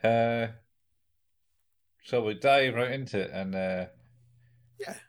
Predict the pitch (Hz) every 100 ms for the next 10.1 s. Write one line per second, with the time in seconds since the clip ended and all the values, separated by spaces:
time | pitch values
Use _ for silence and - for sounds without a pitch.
0 | _ _ - - 107 98 110 98 - _
1 | _ _ _ _ _ - 117 110 98 _
2 | _ _ - 123 107 - 113 - - _
3 | _ _ _ _ _ _ _ _ _ -
4 | 143 110 120 107 101 - - - _ -
5 | 110 - 107 95 110 117 98 90 90 -
6 | _ - 95 95 92 85 - _ _ _
7 | _ _ - - - 127 - 117 110 107
8 | - _ _ _ _ _ _ _ _ -
9 | 110 113 117 113 107 107 95 101 98 90
10 | 87